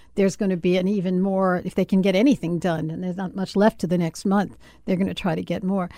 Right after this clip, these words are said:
But I don't, let me get, just go back to one thing. I really do resist the notion that the Democrats were doing the equivalent to what the Republicans are doing now. Because, as I said, even though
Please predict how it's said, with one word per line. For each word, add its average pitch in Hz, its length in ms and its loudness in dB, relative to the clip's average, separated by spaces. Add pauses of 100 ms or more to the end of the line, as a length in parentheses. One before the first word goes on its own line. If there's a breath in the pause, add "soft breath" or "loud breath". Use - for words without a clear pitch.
(160 loud breath)
But 320 100 8
I 320 80 8
don't, 427 180 0
let 427 140 0
me 523 80 -2
get, 381 160 2
just 311 200 -2
go 311 80 4
back 269 160 2
to 262 100 4
one 247 280 4
thing. 247 220 -2
I 226 60 2
really 277 260 4
do 226 460 2
resist 277 460 4
the 226 100 6
notion 190 640 4 (340 soft breath)
that 220 180 2
the 220 80 4
Democrats 240 960 4
were 214 160 2
doing 220 440 4
the 214 140 0
equivalent 226 1000 2
to 247 120 2
what 208 220 2
the 208 100 0
Republicans 190 800 -2
are 180 160 -2
doing 180 440 -2
now. 175 400 -4 (200 soft breath)
Because, 240 240 4
as 294 140 0
I 285 80 6
said, 262 220 4
even 277 320 6
though 214 400 4